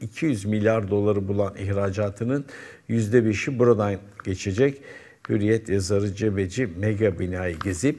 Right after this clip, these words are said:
inceledi diyor. Sami Cohen'le ilgili de haberde, e, küçük bir detay var.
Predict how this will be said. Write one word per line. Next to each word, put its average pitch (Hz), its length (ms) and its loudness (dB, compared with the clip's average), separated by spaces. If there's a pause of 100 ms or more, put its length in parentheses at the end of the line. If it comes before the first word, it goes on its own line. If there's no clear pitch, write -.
(140)
inceledi 95 680 0
diyor. 113 300 8 (680)
Sami 147 560 4
Cohen'le 143 520 6
ilgili 127 560 2
de 131 80 8
haberde, 123 680 6 (640)
e, 95 440 6 (640)
küçük - 540 -8
bir 110 220 0
detay 117 480 8
var. 139 240 8